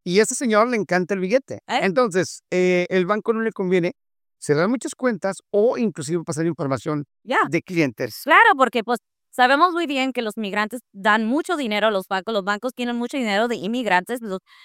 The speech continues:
Speaker 2: inmigrantes usan los servicios de los bancos. So, entonces, sí, no pienso que va a haber cambios, pero obvio, no me gusta que están hablando de esto, pero a lo mejor esto, pues,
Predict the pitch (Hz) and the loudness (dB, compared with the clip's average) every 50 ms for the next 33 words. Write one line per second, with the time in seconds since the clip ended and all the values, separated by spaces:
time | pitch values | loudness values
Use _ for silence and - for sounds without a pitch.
0 | - _ - 196 208 202 190 214 214 208 254 208 233 220 - 247 226 220 214 - | -20 _ -6 -4 -4 -2 0 -2 -2 -2 -4 -6 -6 -4 -4 -4 -4 -4 -4 -4
1 | 220 214 196 214 262 294 - 320 294 254 240 226 202 190 175 180 175 170 _ 165 | -4 -4 -4 -6 -6 -6 -6 -6 -6 -4 -2 -4 -4 -2 -2 -4 -4 -4 _ -12
2 | 175 _ 190 180 143 190 - 220 220 247 220 _ _ _ _ _ _ _ - 240 | -8 _ -4 -4 -4 -4 -4 -4 -4 -4 -6 _ _ _ _ _ _ _ -8 -8
3 | - _ _ _ _ _ 220 254 254 _ 285 285 277 - 320 - 233 214 233 233 | -8 _ _ _ _ _ 0 0 0 _ -4 -4 -4 -4 0 2 4 6 6 4
4 | 247 247 214 _ 233 226 240 269 294 403 440 - _ - 226 214 208 185 _ _ | 4 0 -2 _ 2 2 2 2 0 -4 -6 -6 _ 2 4 4 4 4 _ _
5 | _ _ _ - 262 302 294 233 180 170 190 202 226 254 262 254 269 _ - 262 | _ _ _ 8 8 8 8 6 2 -2 -2 -2 -2 -2 -4 -4 -8 _ -8 -10
6 | _ _ 208 208 _ _ 220 220 240 247 247 226 220 214 214 226 233 254 247 214 | _ _ -8 -8 _ _ -2 0 2 0 -2 0 0 0 0 0 0 -2 -2 -4
7 | 220 - _ 294 - - 220 196 190 175 _ _ _ _ _ _ _ _ _ _ | -4 -6 _ -8 -4 -2 0 0 0 -2 _ _ _ _ _ _ _ _ _ _
8 | _ _ _ 240 269 269 262 247 240 - 311 311 320 285 _ _ 349 339 320 330 | _ _ _ 2 2 4 4 2 2 4 4 4 4 2 _ _ 0 0 0 0
9 | _ _ _ _ _ _ - 240 226 | _ _ _ _ _ _ -2 -2 -2